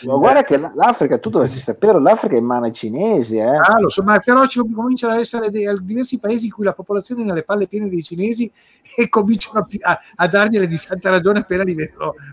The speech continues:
Speaker 2: fuori dai loro compound. Quindi
Speaker 1: Eh,
Speaker 2: è
Speaker 1: eh, però
Speaker 2: una
Speaker 1: loro,
Speaker 2: certa reazione
Speaker 1: però
Speaker 2: dopo
Speaker 1: loro
Speaker 2: che
Speaker 1: stanno facendo u-, una, una politica di es-, estrazione delle risorse a una
Speaker 2: Ah, quello
Speaker 1: velocità
Speaker 2: senza dubbio.
Speaker 1: disumana.
Speaker 2: Quello senza dubbio. È sperabile
Speaker 1: Sì.
Speaker 2: che prima o poi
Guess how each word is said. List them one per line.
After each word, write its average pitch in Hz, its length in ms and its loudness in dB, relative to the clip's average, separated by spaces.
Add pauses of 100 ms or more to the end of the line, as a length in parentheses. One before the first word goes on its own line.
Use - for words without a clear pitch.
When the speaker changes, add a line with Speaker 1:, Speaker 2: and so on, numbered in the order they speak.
Speaker 2:
fuori 185 280 0
dai 170 140 2
loro 170 180 0
compound. 135 800 -2 (320)
Quindi 190 320 0
Speaker 1:
Eh, 165 380 0
Speaker 2:
è - 160 4
Speaker 1:
eh, 147 100 4
però 208 240 6
Speaker 2:
una 185 80 4
Speaker 1:
loro, 196 200 4
Speaker 2:
certa 190 200 2
reazione 185 500 0
Speaker 1:
però 170 140 4
Speaker 2:
dopo 208 140 4
Speaker 1:
loro 254 100 4
Speaker 2:
che 214 80 -6
Speaker 1:
stanno 170 220 2
facendo 156 800 2
u-, 151 320 2
una, 160 320 0 (380)
una 151 200 2
politica 170 580 0
di 147 380 -2
es-, - 240 -8
estrazione 160 680 0
delle 143 220 2
risorse 156 720 0
a 127 100 0
una 143 160 4
Speaker 2:
Ah, 143 60 2
quello 147 160 2
Speaker 1:
velocità 165 380 0
Speaker 2:
senza 165 200 -4
dubbio. 135 260 -4
Speaker 1:
disumana. 143 840 2 (200)
Speaker 2:
Quello 165 200 -6
senza 131 300 -12
dubbio. 110 440 -16
È 131 200 -4
sperabile 165 540 0
Speaker 1:
Sì. 135 100 -8
Speaker 2:
che 139 60 -8
prima 156 260 -4
o - 40 -8
poi 127 1300 -2